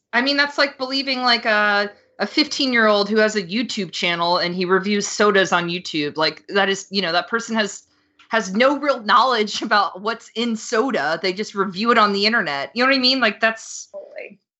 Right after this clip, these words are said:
Speaker 1: that's how crazy it is. Like, how, people are just so easily duped by the look and feel of a website.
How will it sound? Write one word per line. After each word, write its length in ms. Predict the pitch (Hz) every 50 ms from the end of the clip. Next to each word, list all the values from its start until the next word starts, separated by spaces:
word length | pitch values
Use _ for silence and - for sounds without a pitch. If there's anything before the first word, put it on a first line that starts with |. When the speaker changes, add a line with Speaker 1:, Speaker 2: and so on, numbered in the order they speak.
| _ _ -
Speaker 1:
that's 200 | - 233 233 -
how 100 | 285 269
crazy 500 | - - - 208 320 339 302 311 277 226
it 80 | 185 156
is. 280 | 143 135 156 - - -
Like, 220 | 180 185 180 175 -
how, 140 | 202 - - - 131 - - -
people 240 | - 240 226 254
are 120 | 247 247 240
just 280 | 240 240 220 - -
so 160 | - 233 226 -
easily 420 | 214 226 208 226 208 202 208 190
duped 500 | 190 - - 190 190 190 190 - - -
by 520 | - 160 160 160 160 156 160 156 156 156 - _ _ _ - -
the 180 | 170 170 190
look 380 | 196 190 185 196 226 233 233 -
and 160 | 226 202 196
feel 400 | - - - 214 208 208 202 190
of 100 | 180 165
a 100 | 165 147
website. 720 | 131 156 156 151 - - - 139 120 117 131 - - -